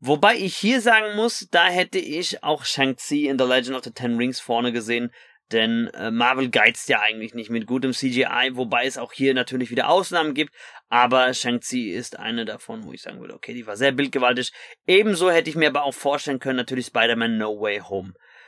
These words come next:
Free Guy ist zwar lustig gewesen, der Film, aber es ist halt so auch so ein Feel-Good-Film für zwischendurch.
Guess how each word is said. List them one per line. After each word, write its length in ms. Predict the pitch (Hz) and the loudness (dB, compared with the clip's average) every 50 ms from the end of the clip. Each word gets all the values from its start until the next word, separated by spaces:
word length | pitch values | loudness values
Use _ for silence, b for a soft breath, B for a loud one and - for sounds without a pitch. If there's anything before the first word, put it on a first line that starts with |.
| b b b b | b b b b
Free 320 | - - - 135 147 151 | -16 -8 2 2 2 4
Guy 220 | 143 147 131 123 | 6 6 6 6
ist 280 | 117 143 165 175 - - | 4 2 0 0 -2 -2
zwar 180 | 180 180 175 175 | 2 2 2 4
lustig 480 | 175 190 185 - - - 190 175 - | 4 0 -2 -2 -6 -6 -8 -8 -6
gewesen, 460 | - 175 170 156 165 175 175 160 170 | -6 -6 -4 -2 -2 -2 -2 -2 0
der 120 | 170 160 160 | 0 0 0
Film, 340 | - - 151 156 156 156 143 | 0 0 0 0 0 0 -4
aber 320 | - 135 135 127 131 131 | -2 -2 0 2 2 0
es 100 | 131 127 | 0 0
ist 40 | - | 0
halt 160 | 131 123 113 | 0 0 0
so 80 | 123 123 | 0 -4
auch 140 | 110 123 | -4 -4
so 100 | - - | -4 -4
ein 80 | 123 117 | -4 -4
Feel-Good-Film 580 | - - 123 117 117 127 123 - - 131 120 113 | -4 -4 -6 -4 -4 -6 -6 -4 -4 -4 -4 -2
für 160 | - 113 107 | -4 -8 -8
zwischendurch. 440 | - 117 110 113 120 123 127 - | -6 -8 -4 -2 0 0 0 -2